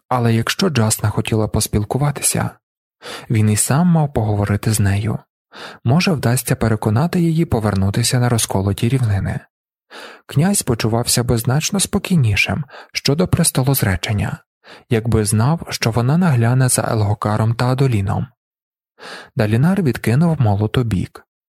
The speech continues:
Від ударів його держак на добрих тридцять градусів скривився, а обух став неправильної форми гулею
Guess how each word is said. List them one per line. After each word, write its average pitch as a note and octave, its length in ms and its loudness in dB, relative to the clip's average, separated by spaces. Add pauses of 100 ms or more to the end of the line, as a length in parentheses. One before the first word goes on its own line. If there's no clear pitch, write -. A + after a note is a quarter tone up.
(360)
Від A2+ 200 0
ударів D3+ 560 0
його A2+ 300 2
держак A2 540 0
на A2 160 0
добрих E3+ 440 0
тридцять G#2+ 480 -2
градусів G#2+ 480 0
скривився, G#2 720 0 (520)
а G#2+ 140 0
обух E3 520 0
став G#2 300 0
неправильної D3+ 720 2
форми G2+ 460 0
гулею G2+ 520 -2